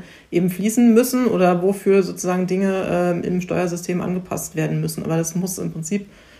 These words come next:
in einem gemein-, einer gemeinsamen Anstrengung auch erfolgen. Und dazu braucht's natürlich noch auch andere Politikinstrumente, die außerhalb, ähm, des Finanzministeriums liegen. Denn das ist eigentlich immer das Geheimnis von guter Klimapolitik, dass man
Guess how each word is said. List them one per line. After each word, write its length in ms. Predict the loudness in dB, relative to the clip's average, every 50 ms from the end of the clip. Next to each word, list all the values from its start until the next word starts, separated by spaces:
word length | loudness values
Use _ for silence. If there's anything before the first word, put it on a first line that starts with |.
| _ _ -6
in 120 | -2 -2
einem 180 | 0 0 0 0
gemein-, 400 | 0 0 0 0 0 0 -2 -2
einer 180 | -2 -2 -2
gemeinsamen 420 | 0 0 -2 -2 -2 -2 -2 -4 -4
Anstrengung 500 | -4 -4 -6 -6 -6 -6 -4 -4 -4 -4
auch 180 | -6 -8 -8 -8
erfolgen. 520 | -10 -10 -4 0 2 4 4 4 2 2
Und 180 | 0 -2 -4 -2
dazu 240 | -2 -4 -2 -4 -4
braucht's 240 | -2 -2 -2 -2 -2
natürlich 460 | -4 -4 0 0 0 0 0 -2 -2
noch 400 | -2 0 2 2 2 0 -2 -10 -18 _ -20 -20 -20 -20 _ -20 -20 _ _
auch 220 | -4 -4 -4 -4 -2
andere 420 | 2 4 4 4 4 4 2 0
Politikinstrumente, 1200 | 0 0 0 0 0 -2 -4 -4 -4 -4 -6 -6 -6 -4 0 2 2 2 2 2 0 -2 -2 -2 -6 -6
die 260 | -4 -2 -2 -2 -2
außerhalb, 720 | 0 -2 -2 0 0 -2 -2 0 0 0 0 0 0 -4 -12 -20 -20 -20 -20 -20 -20 _ _ -8
ähm, 200 | -4 -2 0 0
des 160 | 0 -2 -2 -2
Finanzministeriums 960 | -2 -2 0 0 -2 -2 -2 -4 -4 -6 -6 -4 -4 -4 -4 -4 -6 -8 -6
liegen. 320 | -4 -2 -2 -2 -2 -4
Denn 160 | -4 -2 -2
das 160 | -2 -2 -4 -6
ist 100 | -8 -8
eigentlich 340 | -6 -4 -4 -4 -6 -6
immer 220 | -6 -4 -2 -2 -2
das 160 | -2 -4 -4
Geheimnis 460 | -6 -4 -2 -2 0 0 -2 -2 -4
von 180 | -4 -4 -4 -4
guter 220 | -4 -4 -6 -6
Klimapolitik, 640 | -6 -4 -6 -6 -6 -4 -6 -6 -6 -6 -10 -12 -8
dass 160 | -8 -8 -6
man 260 | -4 -2 -2 -2 -2